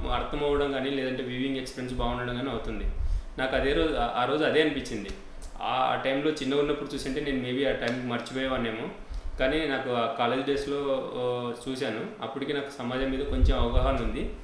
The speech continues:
So ఆ సినిమా చాలా ఇంపాక్ట్ చేసింది. ఇంత మంచి సినిమా, కల్ట్ సినిమా అని చాలా హ్యాపీ ఫీల్ అయిపోయి, ఒక యూఫోరియాతో ఇంటికి వచ్చాను. ఇప్పుడు సెకండ్ థింగ్, సినిమా తాలూకు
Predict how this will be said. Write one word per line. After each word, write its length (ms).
So 60
ఆ 320
సినిమా 300
చాలా 140
ఇంపాక్ట్ 380
చేసింది. 420
ఇంత 240
మంచి 300
సినిమా, 380
కల్ట్ 240
సినిమా 280
అని 460
చాలా 160
హ్యాపీ 280
ఫీల్ 180
అయిపోయి, 360
ఒక 480
యూఫోరియాతో 480
ఇంటికి 300
వచ్చాను. 280
ఇప్పుడు 200
సెకండ్ 380
థింగ్, 420
సినిమా 260
తాలూకు 280